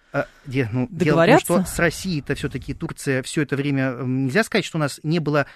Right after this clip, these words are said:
Speaker 1: результатов позитивных в нашем сотрудничестве. Оно было и очень серьёзное. В конце концов, были созданы зоны деэскалации. Э, да, есть некоторые проблемы в Идлибе, ка-, как мы их щас наблюдаем. Но я хочу сказать, что если бы не было этих контактов, проблем было бы на пор-, на порядок больше.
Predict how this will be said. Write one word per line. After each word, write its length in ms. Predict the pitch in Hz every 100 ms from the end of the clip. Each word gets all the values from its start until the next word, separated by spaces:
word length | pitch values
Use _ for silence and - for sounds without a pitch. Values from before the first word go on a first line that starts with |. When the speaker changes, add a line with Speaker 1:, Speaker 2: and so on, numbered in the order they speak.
| _
Speaker 1:
результатов 580 | 143 135 156 185 156 117
позитивных 540 | - 120 131 135 117
в 40 | -
нашем 240 | 127 -
сотрудничестве. 560 | 123 147 131 101 - -
Оно 120 | 113
было 260 | 110 233 208
и 100 | 113
очень 180 | 113 -
серьёзное. 500 | 131 139 220 123 107 - _ _
В 40 |
конце 200 | 127 113
концов, 280 | 156 147 170
были 160 | 135 131
созданы 420 | - 180 143 131
зоны 240 | 120 170
деэскалации. 760 | 127 113 - 110 113 - 160 190 _ _ _ _ _ -
Э, 180 | 131 117
да, 180 | 117
есть 300 | 165 151 151
некоторые 280 | 151 - 156
проблемы 460 | 165 175 170 113 113
в 100 | 131
Идлибе, 280 | 117 107 120
ка-, 140 | 135 -
как 200 | 139 -
мы 100 | 127
их 80 |
щас 220 | - 131 -
наблюдаем. 500 | 120 135 127 113 110 _ _
Но 80 | 139
я 60 |
хочу 200 | 143 -
сказать, 220 | 147 151 135
что 140 | 143
если 200 | 139 -
бы 100 | 139
не 180 | 151 262
было 160 | 269
этих 280 | 160 135 135
контактов, 580 | - 135 131 120 123 -
проблем 320 | - 127 127 135
было 140 | 160
бы 100 | 180
на 100 | 208
пор-, 140 | 220
на 120 | 180 175
порядок 340 | 226 233 123
больше. 380 | 113 104 -